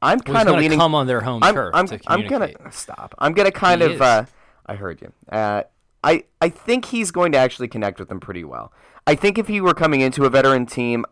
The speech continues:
Speaker 1: I don't think it would have worked. Like, I, I don't think that his style might have necessarily played well. Like, I think those guys would have been dismissive of his thoughts.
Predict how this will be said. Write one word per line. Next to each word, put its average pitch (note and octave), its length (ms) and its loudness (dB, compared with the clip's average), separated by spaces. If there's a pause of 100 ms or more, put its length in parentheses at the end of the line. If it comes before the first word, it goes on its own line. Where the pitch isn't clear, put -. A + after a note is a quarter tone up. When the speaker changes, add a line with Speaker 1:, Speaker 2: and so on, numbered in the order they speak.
Speaker 1:
I A2+ 100 2
don't A#2+ 180 2
think A#2+ 140 -4
it G#2+ 80 -4
would G#2 120 -2
have E2 80 -8
worked. D#2+ 380 -10 (220)
Like, A2+ 140 -2
I, A#2+ 140 4
I B2 100 2
don't C3+ 260 0
think B2+ 320 -4 (520)
that C3 180 4
his C#3 220 2
style A#2+ 720 4 (180)
might B2 200 4
have A2 80 0
necessarily G#2+ 600 0
played G2 320 -2
well. E2+ 220 -6
Like, G2 160 -2
I A2+ 100 2
think B2 200 -4
those A#2+ 180 -2
guys A2 280 0
would G#2+ 100 -6
have G2 80 -10
been G2 140 -6
dismissive G2 500 -10
of E2+ 80 -16
his E2+ 140 -12
thoughts. C#2+ 380 -10